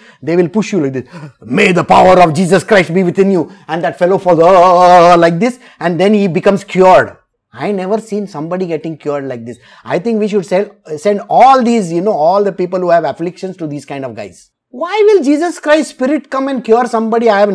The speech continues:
never understood. But anyway, now these evangelists are there in LinkedIn also. Okay? They are experts in some field. I don't even know half of the fields. Human resources. What do you mean by human resources? "Sir, I want a job."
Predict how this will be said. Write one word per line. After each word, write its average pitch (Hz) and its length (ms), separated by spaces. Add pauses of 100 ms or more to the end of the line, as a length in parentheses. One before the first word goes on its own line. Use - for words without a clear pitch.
never 165 240
understood. 135 400 (320)
But 220 160
anyway, 226 340 (300)
now 160 200
these 196 240 (200)
evangelists 240 500
are 208 100
there 185 220
in 180 240
LinkedIn 190 320
also. 120 440 (380)
Okay? 175 460 (600)
They 160 160
are 180 220
experts 220 520
in 214 140
some 185 220
field. 156 280 (400)
I 131 140
don't 160 240
even 190 240
know 170 140
half 135 220
of 131 160
the 123 80
fields. 104 320 (240)
Human 233 340
resources. 185 580 (280)
What 170 260
do 233 60
you 240 40
mean 226 160
by 196 120
human 165 360
resources? 151 420
"Sir, 175 260 (140)
I 143 140
want 156 320
a 170 80
job." 131 540